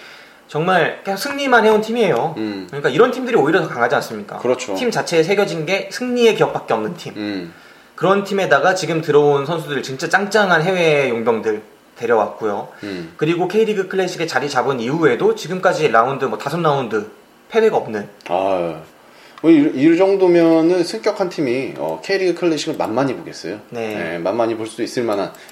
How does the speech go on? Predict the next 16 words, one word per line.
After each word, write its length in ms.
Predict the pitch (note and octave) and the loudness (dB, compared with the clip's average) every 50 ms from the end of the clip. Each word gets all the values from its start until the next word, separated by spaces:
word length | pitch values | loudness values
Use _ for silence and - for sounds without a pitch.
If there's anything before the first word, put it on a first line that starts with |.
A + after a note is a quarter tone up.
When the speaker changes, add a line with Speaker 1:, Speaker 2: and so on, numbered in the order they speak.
| - _ | -20 _
Speaker 2:
성적을 420 | - C#3 C3+ B2+ B2 A#2+ B2 B2 A#2+ | -6 -4 0 2 2 2 2 0 -2
계속해서 360 | - G#2 G#2 G#2 A#2+ A#2 A#2+ | -4 -8 -6 -4 -6 -6 -4
보여주고 380 | A#2 A2 G#2 G2+ G2+ G#2+ C3+ B2+ | 0 0 0 0 0 -2 -2 -2
있는데, 440 | G2 F#2 F2+ G#2 C#3 C#3+ F#2+ - - - - - - - - - - - - | -2 -2 0 2 2 2 2 -2 -8 -16 -20 -20 -20 -20 -20 -20 -20 -10 -2
어, 420 | A#2+ B2+ C3 C3 C3 C3 B2+ B2 - | 2 4 4 4 4 2 0 -2 -6
상대는 1120 | - - A#3 A#3+ G#3+ A3 G#3+ G3+ G3+ G3 G3 F#3+ F#3+ F#3+ F#3+ G#3 G#3+ G#3+ G3+ - - - - _ _ _ _ - - _ _ | -6 -4 -2 4 4 6 6 6 4 4 4 4 2 4 4 4 2 2 0 -4 -12 -20 -20 _ _ _ _ -20 -20 _ _
지난 300 | - - E3 F#3+ F#3+ F3 | 2 4 6 6 6 6
라운드, 320 | D#3 B2 G#2 G2+ F#2 F2 - | 6 4 4 0 -4 -6 -8
사 260 | - - - B2 C3 | -8 -4 2 2 4
라운드에서, 920 | D3+ E3 D#3 D3 C#3 B2+ A2+ G#2+ G#2 F#2+ F#2 F2+ F2+ C3 B2 F#2 C#2+ - - - - - - - - _ _ _ | 6 6 4 4 2 -2 -2 -2 0 0 0 0 0 0 0 0 -2 -6 -12 -20 -20 -20 -20 -20 -20 _ _ _
어, 180 | - - D#2+ D#2+ - | -12 -12 -12 -10 -6
굉장히 420 | - C3+ C#3+ F3 E3+ D#3+ D3+ C#3 | -4 0 0 2 2 2 0 -2
좋은 260 | - - C#3+ E3 F3+ | -2 4 4 4 6
모습을 300 | E3+ C#3 A2+ A2+ G#2+ G2 | 6 2 0 0 -4 -4
보여줬던, 560 | F2 F#2+ F#2 E2+ E2+ D#2+ - D#2+ C2+ - - _ _ - _ _ _ _ _ _ _ _ _ - - - | -4 -4 -6 -6 -8 -8 -10 -12 -12 -12 -16 _ _ -20 _ _ _ _ _ _ _ _ _ -20 -18 -16
그 100 | - | -16